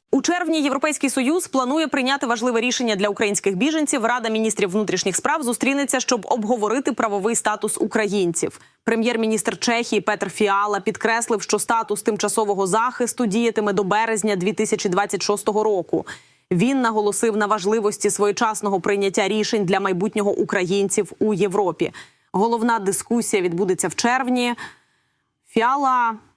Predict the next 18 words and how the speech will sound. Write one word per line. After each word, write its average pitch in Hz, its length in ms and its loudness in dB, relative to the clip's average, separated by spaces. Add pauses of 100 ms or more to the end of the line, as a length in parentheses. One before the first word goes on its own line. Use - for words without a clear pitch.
(180)
сподівається, 190 560 0
що 180 160 -4
це 202 120 0
допоможе 190 480 0
визначити 185 520 0
європейську 180 540 0
позицію. 180 720 0 (540)
Чехія 254 440 0
прийняла 220 460 2
найбільше 196 500 0
українських 185 580 0
біженців 185 760 0
на 190 300 2
душу 196 360 0
населення 175 560 0
після 180 280 -2
початку 185 400 -2
вторгнення. 170 720 0